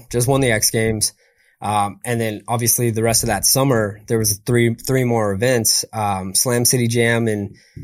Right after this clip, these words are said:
Vancouver. Uh, there was a Vans Triple Crown.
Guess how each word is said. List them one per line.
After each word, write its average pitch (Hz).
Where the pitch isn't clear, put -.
Vancouver. 117
Uh, 107
there 117
was 110
a 107
Vans 120
Triple 117
Crown. 117